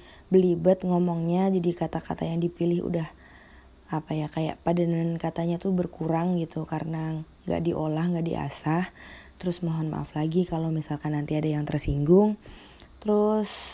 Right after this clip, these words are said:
mohon maaf lagi kalau ntar misalkan pembahasannya agak melenceng ke sana kemari, karena ini konsep bener-bener baru aja kelar nulis. Nggak ngerti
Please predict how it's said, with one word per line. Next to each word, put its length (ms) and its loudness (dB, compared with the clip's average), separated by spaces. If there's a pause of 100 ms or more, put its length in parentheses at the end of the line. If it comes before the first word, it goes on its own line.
(160)
mohon 300 2
maaf 160 -4
lagi 320 2
kalau 320 2
ntar 240 0
misalkan 560 0
pembahasannya 720 0
agak 240 0
melenceng 400 2
ke 160 -4
sana 160 0
kemari, 400 0
karena 400 0 (1600)
ini 580 2 (240)
konsep 480 0 (160)
bener-bener 720 2 (560)
baru 240 2
aja 160 2
kelar 240 0
nulis. 320 2 (1400)
Nggak 480 2
ngerti 240 0